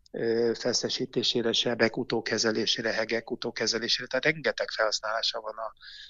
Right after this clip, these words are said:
a, a lézereknek. Az intim felhasználás az abból a szempontból különleges, hogy mivel a fény átjut a hámon, és nem okoz panaszt, ezért nem kell elérzést jelenteni, nem kell hűteni, és, ö, ö, a, a sikerességi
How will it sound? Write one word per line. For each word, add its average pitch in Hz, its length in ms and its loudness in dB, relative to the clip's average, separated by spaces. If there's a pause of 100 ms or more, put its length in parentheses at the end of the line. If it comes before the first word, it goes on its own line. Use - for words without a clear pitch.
(280)
a, 113 400 4
a 113 40 6
lézereknek. 110 840 2 (520)
Az - 260 2
intim 185 300 4
felhasználás 139 840 6
az - 260 2 (300)
abból 196 280 8
a 131 40 8
szempontból 120 640 2
különleges, 120 720 2
hogy 120 180 2
mivel 117 340 6
a 110 60 6
fény 120 320 4
átjut 113 400 2
a 117 80 4
hámon, 135 380 4
és 127 160 -2
nem 127 180 0
okoz 117 360 0
panaszt, 131 340 0
ezért 123 240 2 (400)
nem 165 240 4
kell 160 180 6
elérzést 139 500 6
jelenteni, 113 420 0
nem 117 340 0
kell 139 260 2
hűteni, 156 680 2 (560)
és, - 340 4
ö, 120 220 4 (240)
ö, 117 260 4
a, 110 500 4
a 110 420 -2
sikerességi 107 1000 2